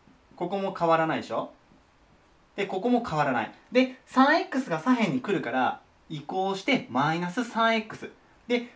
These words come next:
マイナス二がこっち来ると、プラス二。マイナス一がもともといるので、プラス一になる。で、イコール、こうなります。いいね。で、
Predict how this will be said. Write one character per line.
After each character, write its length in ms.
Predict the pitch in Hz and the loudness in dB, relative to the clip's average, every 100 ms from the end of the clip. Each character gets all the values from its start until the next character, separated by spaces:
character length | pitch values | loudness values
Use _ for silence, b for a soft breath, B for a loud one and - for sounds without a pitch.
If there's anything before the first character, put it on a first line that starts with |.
| - | 2
マ 180 | 226 | 4
イ 40 | 269 | 6
ナ 100 | 285 | 6
ス 100 | 294 | 6
二 100 | 285 | 4
が 80 | - | 4
こ 120 | 254 | 2
っ 80 | - | 2
ち 140 | 254 | 0
来 80 | 208 | 0
る 80 | 131 | 0
と、 80 | |
プ 200 | - - | 0 6
ラ 140 | 262 277 | 8 8
ス 260 | - 247 | 4 2
二。 360 | 131 113 247 B B B | 2 2 0 B B B
マ 160 | 135 196 | 2 4
イ 40 | |
ナ 100 | 220 | 4
ス 100 | 247 | 2
一 140 | 262 311 | 0 2
が 100 | 180 | 4
も 120 | 247 | 6
と 80 | 269 | 6
も 120 | 269 | 6
と 160 | - - | 4 0
い 180 | 214 233 | 2 4
る 160 | 294 269 | 6 6
の 160 | - | 4
で、 300 | 127 131 - - _ _ _ _ _ | 2 -2 -2 -10 _ _ _ _ _
プ 100 | - | 0
ラ 100 | 180 | 0
ス 120 | 175 185 | 2 -4
一 260 | 165 240 | -4 -2
に 60 | 131 | -2
な 60 | 95 | -4
る。 60 | - _ _ _ _ _ | -12 _ _ _ _ _
で、 260 | 269 240 - - | 0 0 -2 -10
イ 140 | 156 | -10
コ 400 | - 196 185 185 | -4 2 6 6
ー 40 | |
ル、 260 | 233 254 - - _ _ _ _ _ _ _ _ _ _ _ _ _ _ _ _ _ _ _ _ _ _ _ _ _ _ _ _ _ _ _ _ _ _ _ _ _ _ | 4 0 -4 -12 _ _ _ _ _ _ _ _ _ _ _ _ _ _ _ _ _ _ _ _ _ _ _ _ _ _ _ _ _ _ _ _ _ _ _ _ _ _
こ 180 | - 214 | 0 2
う 40 | 185 | 4
な 80 | |
り 80 | 127 | 0
ま 180 | 104 - | -4 -10
す。 140 | - - _ _ _ _ _ _ _ _ | -14 -20 _ _ _ _ _ _ _ _
い 80 | 127 | -10
い 20 | |
ね。 220 | 117 151 b b b | -8 -12 b b b
で、 320 | 151 233 - | 4 4 4